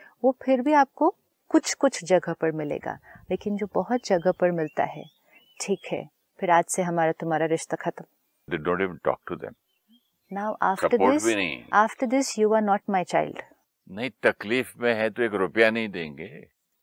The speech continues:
Speaker 1: सपोर्ट भी नहीं करेंगे, प्यार और
Speaker 2: खुश होंगे, "देखा, बोला था ना तुमको ये होगा, हुआ।"
Speaker 1: See,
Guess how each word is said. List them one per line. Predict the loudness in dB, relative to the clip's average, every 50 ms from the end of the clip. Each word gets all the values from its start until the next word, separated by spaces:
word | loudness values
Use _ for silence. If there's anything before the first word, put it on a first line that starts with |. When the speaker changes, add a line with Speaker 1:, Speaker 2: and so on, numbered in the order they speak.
| _ _ -14
Speaker 1:
सपोर्ट | -8 -6 -6 -6 -2 2 4 4 4 4 2
भी | 0 2 4
नहीं | 4 4 4
करेंगे, | 4 2 2 2 2 4 4 4
प्यार | 2 2 0 2 4 4 4 6 4
और | 4 4 4
Speaker 2:
खुश | 2 0 0 0 -2
होंगे, | 0 0 0
"देखा, | 0 0 -2 -2 -4 -8
बोला | -12 -8 _ 0 2 4 4 2
था | 2 0 -6
ना | -6 -6
तुमको | -8 -10 -6 -4 -2 0
ये | 2
होगा, | 2 0 0 -2 -6 -10 -8
हुआ।" | -4 0 0 0 0 -2 _ _ _ _ _ _ _ _ _ _ _ _ _ _ _ _ _ _ _ _ _ _ -6
Speaker 1:
See, | -6 -4 -4 -4 -6 -8